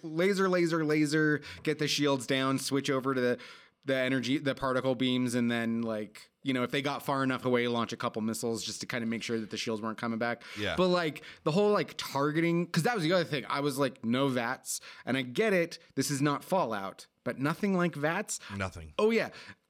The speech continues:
Speaker 1: W-, eh, you, you, if you put something into targeting computer in your skill tree, you can target systems on ships.
Speaker 2: Yep.
Speaker 1: Yeah, but I'm not really, like
Speaker 2: Well, th-, so the point of that
Speaker 1: I was gonna say,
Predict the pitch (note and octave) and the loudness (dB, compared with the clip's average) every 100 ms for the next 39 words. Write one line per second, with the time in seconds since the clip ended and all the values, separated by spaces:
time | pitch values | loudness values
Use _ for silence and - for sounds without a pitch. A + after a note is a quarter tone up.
0 | - E3 D3+ - E3 D3+ E3 D3 D#3+ D3+ | -8 -6 -4 -2 0 2 2 0 0 0
1 | D3 C#3+ G#3+ G#3 F#3 F#3 E3 C#3+ C3 D3+ | -2 -2 -2 2 2 4 4 2 0 0
2 | D3+ D3+ D3 C#3 A#2+ D3+ C#3+ B2 A2+ A2 | 2 2 2 0 0 2 2 2 0 0
3 | - C3+ C3+ B2 A2+ G#2 - C#3+ D3+ D#3 | 0 0 0 0 0 -2 -4 -2 0 2
4 | C#3 B2+ - - G3+ A#3 E3+ C3+ - - | 2 0 -4 -6 0 0 0 -2 -2 -2
5 | G3+ - D3 C3 B2 A2+ - E3 - - | 0 0 0 2 2 0 0 0 -2 -6
6 | - - A2 - - G#3+ A3 A3 G#3 A3 | -6 -2 -2 -4 0 2 4 2 2 2
7 | C4 A#3 A#3 A#3 A3+ G#3+ F3 C#3+ - - | 2 2 2 4 4 4 2 0 -4 -16
8 | _ _ - _ D#3 E3 C#3 D3+ C#3 E3+ | _ _ -20 _ 0 0 0 -6 -2 0
9 | C#3 C3 - A#3+ - G2+ D#2+ D2 D#2+ - | 0 -2 -2 -2 -2 -6 -6 -6 -8 -4
10 | E3 D3 C3 C#3 C3+ D3 G2 | 0 0 0 -2 0 -2 -2